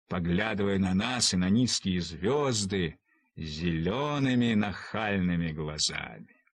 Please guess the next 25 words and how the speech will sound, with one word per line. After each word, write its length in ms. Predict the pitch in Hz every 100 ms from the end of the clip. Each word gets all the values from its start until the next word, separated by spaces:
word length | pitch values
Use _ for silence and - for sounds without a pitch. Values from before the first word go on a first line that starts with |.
| _ _ _ _ _ _
После 340 | - 107 - 113
умывания 420 | 113 117 113 110
он 120 | 104
долго 280 | 107 101 98
фыркал 920 | - - 120 127 110 85 - - 67
и 60 | 90
тёрся 400 | 104 104 95 107
головой 500 | 98 104 104 107 107
о 180 | 107 98
пол. 800 | - - 113 117 101 78 78 _ _ _ _ _ -
Это, 180 | 80 80
очевидно, 420 | - 90 85 90
должно 380 | 90 87 87 85
было 220 | 92 92
обозначать 580 | 92 87 87 - 80 -
веселье. 720 | 117 - 190 98 71 71 - _ _ _ _ _ _ _ -
Мы 280 | 92 104 123
боялись, 460 | 135 135 135 135
что 240 | - - 131
он 180 | 131
протрёт 560 | 123 127 123 127 131 120
себе 280 | - 120 127
шерсть 520 | - 135 95 82 -
на 120 | 107
затылке. 680 | 101 120 82 - - - -